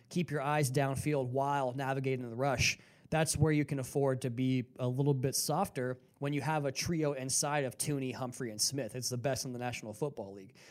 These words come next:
Now, defensively, and this is where it gets really interesting, crazy, right? Because they have a Hall of Fame quarterback, a Hall of Fame coach, and a Hall of Fame tight end, and defense is where it gets interesting. In my best Al Michaels voice, mm, go figure.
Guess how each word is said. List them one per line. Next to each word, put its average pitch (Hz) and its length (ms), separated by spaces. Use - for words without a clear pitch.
Now, 139 100
defensively, 151 580
and 143 80
this 160 120
is 156 80
where 147 160
it 139 80
gets 139 200
really 127 160
interesting, 117 600
crazy, 131 320
right? 120 200
Because 120 180
they 120 40
have 110 80
a 101 60
Hall 135 160
of 123 80
Fame 120 160
quarterback, 165 480
a 170 60
Hall 180 120
of 160 80
Fame 160 120
coach, 151 280
and 139 80
a - 20
Hall 139 160
of 135 60
Fame 131 160
tight 131 240
end, 127 180
and 120 240
defense 131 640
is 131 160
where 139 200
it 127 80
gets 127 240
interesting. 117 600
In 135 100
my 135 120
best 135 280
Al 131 140
Michaels 127 360
voice, 113 460
mm, 117 380
go 113 160
figure. - 300